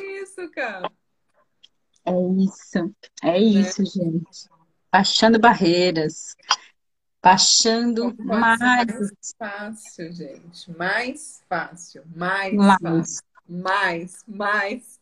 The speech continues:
Speaker 1: mais, mais.
Speaker 2: Muito mais, gente. Muito.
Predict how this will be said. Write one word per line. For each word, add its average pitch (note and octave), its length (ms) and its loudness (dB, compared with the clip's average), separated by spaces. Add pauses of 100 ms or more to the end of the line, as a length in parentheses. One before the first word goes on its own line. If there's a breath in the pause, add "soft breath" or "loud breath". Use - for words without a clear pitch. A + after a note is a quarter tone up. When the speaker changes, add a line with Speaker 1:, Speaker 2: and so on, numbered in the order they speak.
Speaker 1:
mais, A3 760 -10
mais. G3 720 -12 (640)
Speaker 2:
Muito C4 720 8
mais, G3 400 4
gente. - 560 -6
Muito. G3+ 680 2